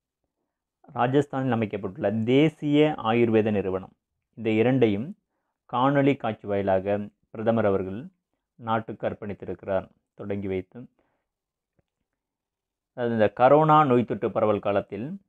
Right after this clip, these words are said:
ஆயுர்வேத பொருட்களுக்கான சர்வதேச தேவையானது அதிகரித்திருக்கிறது அப்படின்னு பிரதமர் அவர்கள் தெரிவித்திருக்கிறார். அதன்படி,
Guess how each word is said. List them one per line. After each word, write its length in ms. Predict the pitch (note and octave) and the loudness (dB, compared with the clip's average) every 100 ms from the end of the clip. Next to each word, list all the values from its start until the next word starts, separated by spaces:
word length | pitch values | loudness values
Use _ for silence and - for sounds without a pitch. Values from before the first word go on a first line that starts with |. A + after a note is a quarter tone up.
| _ _ _ A#2 | _ _ _ 0
ஆயுர்வேத 580 | C#3 D#3 D3+ C#3 B2 C3+ | 2 4 6 6 6 2
பொருட்களுக்கான 800 | A#2+ A2+ A2 G#2+ - G2 G2+ A2 | 2 0 2 0 -2 -4 -2 -2
சர்வதேச 760 | - A#2 C3 C3+ B2+ A#2+ B2 - _ _ _ _ _ _ _ - | -2 0 2 4 4 2 -2 -8 _ _ _ _ _ _ _ -2
தேவையானது 600 | B2 A#2 G#2+ G#2 F#2+ G2 D3+ G3 _ _ _ _ _ _ _ _ _ A#2+ | 2 4 4 2 -2 -4 -6 -12 _ _ _ _ _ _ _ _ _ -6
அதிகரித்திருக்கிறது 800 | B2 C3+ D3 B2 A#2+ G2+ G#2 G#2+ | -2 2 4 2 -2 -6 0 2
அப்படின்னு 240 | G2 G#2+ | 2 -2
பிரதமர் 380 | A2 G#2 G#2 G2+ | -4 -4 0 2
அவர்கள் 260 | F#2+ G2+ G2 | 2 0 -2
தெரிவித்திருக்கிறார். 560 | G2 F#2+ - F#2 G2+ G#2 | -4 -6 -8 -6 -4 0
அதன்படி, 320 | A2 A2+ | 2 2